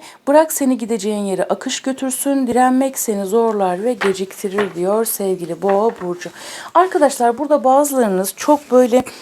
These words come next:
gereksiz şeylerle mücadele ediyor olabilirsiniz. Yani şöyle,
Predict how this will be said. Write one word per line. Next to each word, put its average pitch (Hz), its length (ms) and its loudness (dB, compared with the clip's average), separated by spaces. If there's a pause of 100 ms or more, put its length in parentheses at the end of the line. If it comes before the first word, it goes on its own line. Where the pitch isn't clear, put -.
(180)
gereksiz 254 480 2
şeylerle 240 520 2
mücadele 214 600 0
ediyor 196 280 2
olabilirsiniz. 190 720 0
Yani 208 260 2
şöyle, 196 380 -2